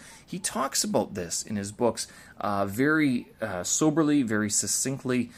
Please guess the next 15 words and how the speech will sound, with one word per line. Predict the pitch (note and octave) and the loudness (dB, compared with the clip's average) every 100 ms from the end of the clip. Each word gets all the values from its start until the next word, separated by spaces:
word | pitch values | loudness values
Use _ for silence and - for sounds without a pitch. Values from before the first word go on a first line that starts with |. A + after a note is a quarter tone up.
| - - - | -20 -20 -12
uh, | G2 F2+ F2 - | -8 -6 -6 -6
and, | G2 F#2+ F#2+ F#2+ | -4 -2 -2 -2
uh, | F#2+ F#2 F#2 | 0 -2 -2
very | G2+ G#2 | -4 -2
matter-of-factly. | G2+ G#2 G2 - G#2+ A2+ G#2 | 0 -2 -2 -2 -2 -2 -2
Like, | F#2+ F#2+ | -2 -4
if | F#2+ | -4
there | A2 | 2
are | G#2+ | 2
U | G2+ G2 | 4 2
F | F#2+ G2 | 0 -4
O, | - | -2
there | B2 | -2
could | A#2+ A2 | 2 0
be, | F#2 | 0